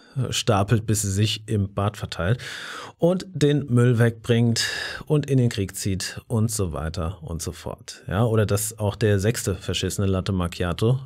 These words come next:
am Tag bei, oder Latte Frappuccino bei Starbucks, von Daddy größtenteils bezahlt, am Tag, ja, woher das kommt, dass das alles funktioniert, dass hier fließend Wasser und Strom und so weiter kommen.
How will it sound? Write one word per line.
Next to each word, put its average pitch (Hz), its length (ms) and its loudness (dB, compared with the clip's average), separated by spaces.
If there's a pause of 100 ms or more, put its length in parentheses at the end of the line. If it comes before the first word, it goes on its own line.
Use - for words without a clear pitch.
(140)
am 85 220 -4
Tag 95 340 -4
bei, 90 340 0 (200)
oder 90 200 -4
Latte 90 340 -4
Frappuccino 113 760 2
bei 107 160 0
Starbucks, 95 600 0
von 82 260 -4
Daddy 90 240 -2
größtenteils 92 560 -4
bezahlt, 101 460 -2 (1300)
am 104 280 4
Tag, 120 340 4 (360)
ja, 113 240 6
woher 107 600 4
das 98 240 2
kommt, 98 200 0
dass 95 120 0
das - 160 -4
alles 87 220 -4
funktioniert, 90 580 -2
dass 87 160 -2
hier 85 240 -2
fließend 82 340 -6
Wasser 76 340 -6
und 85 120 -8
Strom 80 280 -6
und 85 200 -10
so - 100 -10
weiter - 240 -12
kommen. - 220 -16